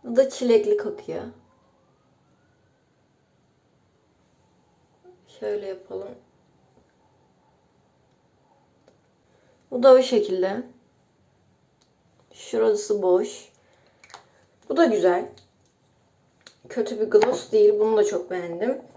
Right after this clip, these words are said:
Bir diğeri de Golden Rose'un bu. Bu neliydi? Cheesecake'li miydi? Pankekli miydi? Bir şeyliydi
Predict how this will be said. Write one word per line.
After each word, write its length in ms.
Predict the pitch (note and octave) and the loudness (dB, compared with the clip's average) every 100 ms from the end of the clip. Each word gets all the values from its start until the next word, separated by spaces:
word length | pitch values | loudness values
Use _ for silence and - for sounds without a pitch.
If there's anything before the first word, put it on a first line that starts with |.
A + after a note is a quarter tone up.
| - _ _ _ - - F#3+ F#3 - - - | -20 _ _ _ -16 -8 -6 -6 -12 -20 -14
Bir 100 | A#3+ | -8
diğeri 440 | B3 C4+ C4+ B3+ | 0 6 6 6
de 360 | A3 A3+ C#4 - - _ _ - - - _ _ _ - - - _ _ _ _ _ - | 0 0 -2 -8 -18 _ _ -20 -20 -20 _ _ _ -20 -20 -20 _ _ _ _ _ -2
Golden 520 | B3 B3+ B3 B3 A#3+ | 6 8 8 4 2
Rose'un 500 | A#3 G#3 A3 B3 B3+ - - | 2 2 0 -2 -4 -14 -20
bu. 320 | G3+ G3 F3+ F3+ - _ _ _ _ _ _ _ _ _ _ _ _ _ _ _ _ _ _ _ - | -10 -6 -6 -8 -20 _ _ _ _ _ _ _ _ _ _ _ _ _ _ _ _ _ _ _ -8
Bu 180 | B3+ B3 | -2 0
neliydi? 760 | C4 B3+ A#3 G#3 A3+ C4 D4 - _ _ _ _ _ _ _ _ _ _ _ _ _ _ _ _ _ _ _ - _ _ - | 2 0 -2 -2 0 0 -2 -10 _ _ _ _ _ _ _ _ _ _ _ _ _ _ _ _ _ _ _ -20 _ _ -20
Cheesecake'li 640 | - A#3+ - C4 A#3+ G#3 | -18 -16 -8 -8 -6 -12
miydi? 320 | G3+ F#3 F#3 - | -14 -16 -16 -14
Pankekli 580 | A3 A#3 A#3+ B3+ A#3+ A3 | -12 -10 -10 -12 -12 -12
miydi? 400 | G3+ F#3+ F#3 F#3 | -12 -16 -20 -20
Bir 60 | G3+ | -18
şeyliydi 680 | - A3 A3 A#3+ A#3+ A#3+ | -8 -6 -4 -6 -10 -10